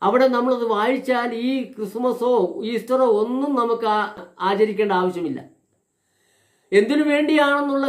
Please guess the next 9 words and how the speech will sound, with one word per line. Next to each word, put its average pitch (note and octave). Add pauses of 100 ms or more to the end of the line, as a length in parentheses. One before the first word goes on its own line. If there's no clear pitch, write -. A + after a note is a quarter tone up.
(120)
കാര്യങ്ങൾ A#3+ (180)
മാത്രം G#3+
നമ്മൾ G3+
മനസ്സിലാക്കിയാൽ F3
മതി. B2+ (540)
ഇതെന്തിനു C4
വേണ്ടിയായിരുന്നു? B3+ (2250)
പക്ഷേ B3 (580)
ഗലാത്യ B3+